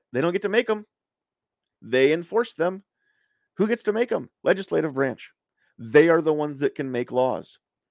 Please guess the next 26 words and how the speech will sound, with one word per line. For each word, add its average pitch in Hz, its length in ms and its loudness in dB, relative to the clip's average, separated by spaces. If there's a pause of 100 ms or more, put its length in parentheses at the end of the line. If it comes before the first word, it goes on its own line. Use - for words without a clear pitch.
(560)
They 117 260 6
are 147 80 8
the 143 120 2
only 220 280 2
ones 104 500 -4 (140)
that 131 260 4
can 120 160 -4
make 110 220 -2
laws. 98 480 -6 (680)
And 135 180 2
then 135 240 2
the 120 200 2
judicial 127 460 -2
branch 131 380 -2
interprets 139 520 -6
that 117 280 -2
law 113 240 0
to 120 120 -10
determine 123 420 -4
whether 120 260 2
or 120 60 -4
not 127 300 0 (360)
it, 123 300 2
uh, 120 200 6
is 131 220 4
constitutional. 117 760 -6